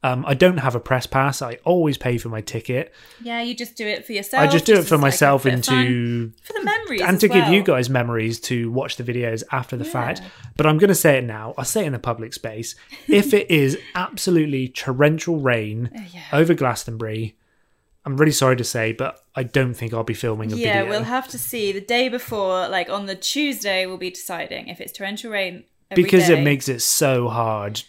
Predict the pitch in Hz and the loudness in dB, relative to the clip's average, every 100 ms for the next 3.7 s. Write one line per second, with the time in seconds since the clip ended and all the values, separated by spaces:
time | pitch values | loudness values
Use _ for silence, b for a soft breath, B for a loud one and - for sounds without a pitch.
0 | - 120 - 139 131 127 113 117 117 110 | -6 -6 0 2 2 0 0 0 0 -2
1 | 107 107 120 117 117 120 110 104 104 104 | -4 -4 -4 -4 -6 -8 -8 -10 -12 -8
2 | - 117 - _ _ 147 175 147 127 127 | -4 -4 -6 _ _ 2 2 2 0 -2
3 | 147 113 143 170 208 196 - | -2 -4 -2 0 -2 -4 -8